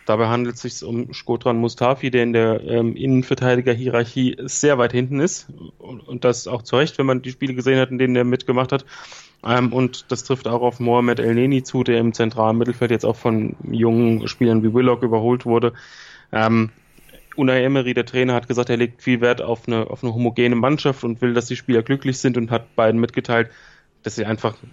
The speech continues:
wenig Einsatzzeit bekommen und entsprechend nicht glücklich werden, äh, bei Arsenal. Das, so,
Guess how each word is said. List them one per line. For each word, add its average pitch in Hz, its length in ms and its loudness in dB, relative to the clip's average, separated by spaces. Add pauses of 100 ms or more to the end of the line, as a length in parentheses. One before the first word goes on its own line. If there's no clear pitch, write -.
wenig 110 440 -4
Einsatzzeit 113 500 2
bekommen 123 320 2
und 113 100 0
entsprechend 110 440 -2
nicht - 180 -8
glücklich 117 340 -4
werden, 117 280 2 (140)
äh, 107 180 -8
bei 104 160 -8
Arsenal. 113 480 -2
Das, - 380 -14
so, 113 320 -4